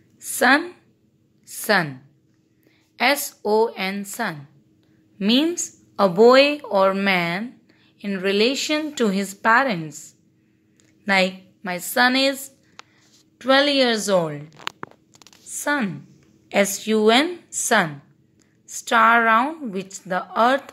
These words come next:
orbits, light warmth from this star. Suraj, sun. The sun rises in the east and sets in the west. Okay?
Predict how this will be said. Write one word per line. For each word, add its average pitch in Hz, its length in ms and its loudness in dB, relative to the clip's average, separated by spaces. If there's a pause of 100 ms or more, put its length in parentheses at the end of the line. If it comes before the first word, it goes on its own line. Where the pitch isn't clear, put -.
(120)
orbits, 180 760 -2
light 247 560 0
warmth 220 520 0
from 180 380 -6
this 180 240 -2
star. 214 880 0 (920)
Suraj, - 920 0 (120)
sun. 196 580 -2 (880)
The 214 100 -6
sun 233 380 2
rises 240 480 2
in 277 160 -4
the 285 140 0
east 262 540 -6
and 180 280 -4
sets 247 560 0
in 175 180 -6
the 262 240 0 (320)
west. 190 560 -4 (640)
Okay? 254 540 -2